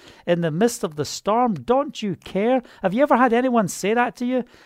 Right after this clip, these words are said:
I'll never forget one day I'm on the airplane.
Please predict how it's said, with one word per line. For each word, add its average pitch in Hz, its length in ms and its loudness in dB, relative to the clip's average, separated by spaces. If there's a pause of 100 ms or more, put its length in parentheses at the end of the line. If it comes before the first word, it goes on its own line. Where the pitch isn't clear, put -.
(100)
I'll 269 180 2
never 277 300 4
forget 262 400 0
one 233 240 4
day 214 140 4
I'm 185 140 4
on 233 120 6
the 208 140 0
airplane. 180 600 2